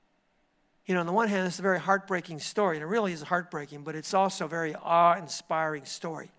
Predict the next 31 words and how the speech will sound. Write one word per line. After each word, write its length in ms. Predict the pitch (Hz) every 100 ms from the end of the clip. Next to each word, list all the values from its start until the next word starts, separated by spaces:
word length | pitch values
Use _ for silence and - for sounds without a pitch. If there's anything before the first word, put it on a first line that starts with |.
| _ _ _ _ _ _ _ _
Because 260 | 165 143 -
here's 280 | 233 214
this 160 | 151 -
fourteen-year-old 760 | - 202 196 196 180 160 160
girl, 260 | 151 143 127 _ _ _ _ _ _ _ _ _ _ _ _ -
and 140 | 147
her 240 | - 196 214
faith, 600 | - 190 170 170 - _ _ _ _ _
her 160 | - 185
faith 300 | 190 170 -
is 160 | 127
genuine. 560 | - - 156 156 139 -
She's 260 | - 147 139
now 200 | 165 160
sixteen. 880 | - - 202 - - - 180 95 - _ _ _ _ _ _ _ _ - -
And 120 | 147
her 160 | 202 247
faith 440 | - 247 202 -
will 200 | 180 156 - -
be 100 | 170
found 260 | - 208 190
to 40 |
result 340 | 170 147 185
in 80 | 160
praise 340 | - 196 202 185
and 120 | 156
glory 240 | 160 175
and 100 | 165
honor 240 | 156 160 160
to 100 | 147
Jesus. 800 | 131 143 139 - - - -